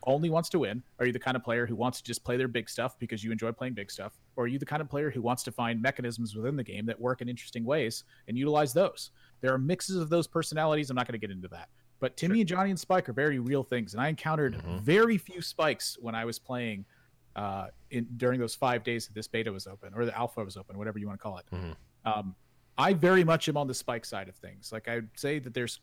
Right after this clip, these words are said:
Speaker 1: combinations of all three of them within me, uh, but Spike is what's taking up most of that color pie. And my
Speaker 3: Yep.
Speaker 1: goal was to
Speaker 2: Mm-hmm.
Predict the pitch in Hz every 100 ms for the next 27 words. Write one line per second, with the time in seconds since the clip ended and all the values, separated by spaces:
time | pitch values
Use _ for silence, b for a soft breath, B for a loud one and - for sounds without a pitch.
0 | _ - 143 143 147 160 139 127 135 -
1 | 131 131 131 127 123 123 127 135 - b
2 | b - - 107 98 95 110 - - 139
3 | 143 127 107 120 117 - 120 120 117 110
4 | 117 - 110 110 - 113 104 98 87 82
5 | - 110 101 101 139 156 135 139 117 110
6 | 147